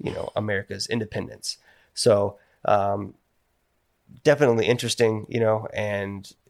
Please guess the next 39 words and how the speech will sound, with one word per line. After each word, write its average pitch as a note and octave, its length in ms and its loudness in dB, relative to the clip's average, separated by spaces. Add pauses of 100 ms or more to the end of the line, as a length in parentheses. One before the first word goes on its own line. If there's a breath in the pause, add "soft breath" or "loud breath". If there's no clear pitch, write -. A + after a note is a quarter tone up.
it's, - 300 -10
it's - 160 -2
always B2 220 2
interesting A#2 300 -4
to G#2+ 60 -8
find G#2+ 320 -4
pieces G#2 480 -6
of, G#2 540 -12
uh, - 160 -10 (140)
things B2 320 -2
that G2 100 -6
we G#2+ 160 -6
enjoy, G#2 500 -8
like, G2+ 360 -8 (520)
like A#2+ 180 2
cigars G#2+ 460 0
and G#2 120 -6
tobacco, G#2 520 -2
or G#2 160 -6
like, G#2+ 320 -4
um, G2+ 520 -4 (540)
like A2+ 260 -4
whiskey, G#2 560 -6 (320 soft breath)
and A2+ 140 2
sort C#3+ 160 4
of B2 120 2
figuring C3 320 4
out G#2+ 180 2
how G#2+ 220 2
those, G#2 200 -6
and G#2 120 -10
seeing G#2 240 -4
how G#2 120 -6
those G#2+ 180 -8
things G2+ 280 -8
intertwine G2+ 680 -8
with G#2 160 -16
American G2+ 440 -10
history. - 420 -14